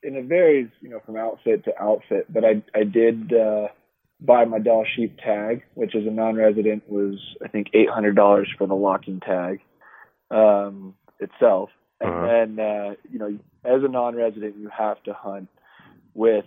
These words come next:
Speaker 1: either, you know, a, a guide or a, a next of kin relative that is an Alaskan resident. Um, and that just is gonna depend on, on which outfit you go with. You know, fortunately, winning it,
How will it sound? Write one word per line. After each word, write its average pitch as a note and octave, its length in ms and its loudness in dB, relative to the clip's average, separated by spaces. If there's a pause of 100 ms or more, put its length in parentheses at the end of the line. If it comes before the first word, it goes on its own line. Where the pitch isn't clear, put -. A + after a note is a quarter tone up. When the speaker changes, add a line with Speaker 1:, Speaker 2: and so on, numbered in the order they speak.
(120)
Speaker 1:
either, G2 580 -6
you - 80 -20
know, F#2+ 320 -18
a, F#2+ 320 -8
a G2 40 -6
guide G2+ 500 6 (500)
or G#2+ 360 6
a, F#2+ 40 -4 (140)
a G#2+ 80 -10
next G#2+ 340 -10
of F#2+ 80 -12 (140)
kin G#2 160 -8
relative G2+ 420 -4
that F#2+ 140 -6
is G2+ 160 -8
an F#2+ 80 -16
Alaskan F#2 420 -12
resident. F2+ 440 -12 (180)
Um, F#2+ 500 -8 (480)
and A2 140 -2
that B2+ 140 6
just A#2 180 -12
is G2+ 100 -14
gonna A2 200 -10
depend G#2 460 -8
on, G2 200 -10
on G2+ 140 -16
which G2+ 200 -8
outfit G2+ 360 -6
you F#2 140 -10
go F#2+ 220 -4
with. F#2 240 -10 (960)
You G#2 80 4
know, G2+ 120 6
fortunately, G#2+ 420 0
winning A2 340 -4
it, A2 160 -10